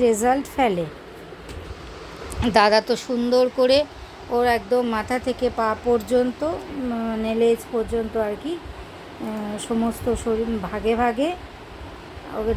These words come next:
ডাক্তারবাবু যেমনভাবে বলে দিয়েছে ঠিক সেইভাবে দিয়ে দিচ্ছে।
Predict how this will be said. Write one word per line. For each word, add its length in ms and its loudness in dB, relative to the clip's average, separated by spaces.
ডাক্তারবাবু 520 0
যেমনভাবে 560 2
বলে 260 0
দিয়েছে 360 2
ঠিক 160 0
সেইভাবে 540 4
দিয়ে 320 2
দিচ্ছে। 400 -6